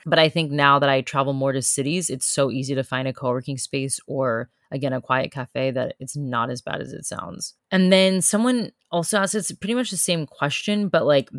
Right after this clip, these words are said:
how to find balance. I purposely make my schedule work for me, which I think I just said, but I think it's worth repeating. Like, I got so used to, um,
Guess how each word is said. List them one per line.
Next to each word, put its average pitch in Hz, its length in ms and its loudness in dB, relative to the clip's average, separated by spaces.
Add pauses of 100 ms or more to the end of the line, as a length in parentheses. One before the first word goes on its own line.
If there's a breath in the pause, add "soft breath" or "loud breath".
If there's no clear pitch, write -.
(120)
how 151 200 -2
to 151 100 0
find 139 340 -2
balance. 170 640 2 (600 soft breath)
I 190 520 8
purposely 175 720 0
make 147 320 0
my 147 140 2
schedule 139 580 0
work 131 340 -4
for - 180 -4
me, 127 380 -4 (100)
which 151 120 -2
I 156 80 0
think 143 160 -2
I 139 80 0
just 135 200 -2
said, 131 200 2
but 120 100 0
I 123 80 0
think 131 160 -4
it's 131 160 -8
worth 131 160 -6
repeating. 147 560 -2 (400 loud breath)
Like, 165 300 4 (220)
I 160 120 8
got 226 220 2
so 175 220 2
used 147 480 -4
to, 143 400 -4 (360)
um, 127 460 0